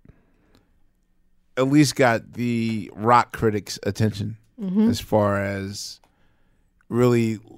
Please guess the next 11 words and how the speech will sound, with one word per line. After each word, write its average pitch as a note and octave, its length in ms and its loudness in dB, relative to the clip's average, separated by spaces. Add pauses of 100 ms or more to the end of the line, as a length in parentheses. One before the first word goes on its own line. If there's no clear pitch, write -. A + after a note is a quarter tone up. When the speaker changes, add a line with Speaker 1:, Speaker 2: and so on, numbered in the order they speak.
(120)
Speaker 1:
leg-, A2+ 300 -8
I B2 60 0
mean, B2 400 0 (140)
the A#2 120 -4
message, C#3 720 0 (1160)
the A#2+ 100 0
message C3+ 400 4
as A#2 220 0
a G#2+ 60 -2
single G#2 440 -2
did G2+ 460 -4